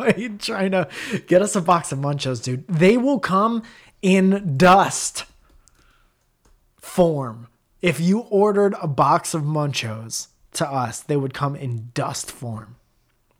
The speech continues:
Um, I guess we're gonna say chips because of how horny we're getting over the, the whole Munchos thing.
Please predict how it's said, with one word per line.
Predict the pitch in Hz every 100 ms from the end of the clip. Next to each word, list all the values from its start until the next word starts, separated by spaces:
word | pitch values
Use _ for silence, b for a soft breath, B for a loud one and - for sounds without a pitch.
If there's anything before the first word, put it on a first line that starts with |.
| _ _ _ _ _ _ B B B B B -
Um, | 139 127 127 131 117 _ _ _ _ -
I | 151
guess | 175 196
we're | 220
gonna | 196
say | 147 135
chips | 123 160 160 -
because | 123 113
of | 110
how | 120 120
horny | 127 131
we're | 127 117
getting | 123 117 117
over | 117 113 117
the, | 117 120 120 120 -
the | 110
whole | 131
Munchos | 117 117 135 120 113 -
thing. | 110 104 110